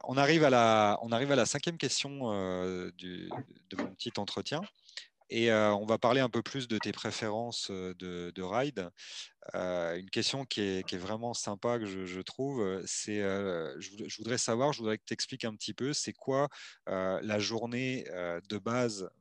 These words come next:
pour bien rider de Riaco Bonito. C'est-à-dire, s'il se lève le matin, il se dit, « J'ai que ça à faire,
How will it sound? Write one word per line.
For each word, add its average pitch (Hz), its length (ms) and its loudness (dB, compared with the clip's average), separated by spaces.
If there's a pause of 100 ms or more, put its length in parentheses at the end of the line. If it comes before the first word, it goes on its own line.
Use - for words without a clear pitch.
pour 101 240 -12
bien 113 280 0
rider 110 520 0 (100)
de 101 80 -4
Riaco 113 500 -2
Bonito. 110 480 -6
C'est-à-dire, 101 480 -4
s'il 120 320 2
se - 160 8
lève 143 220 10
le 135 120 6
matin, 131 440 8
il 156 120 4
se - 40 0
dit, « 143 160 4
J'ai 113 140 4
que - 60 0
ça 147 180 6
à 131 80 8
faire, 135 360 4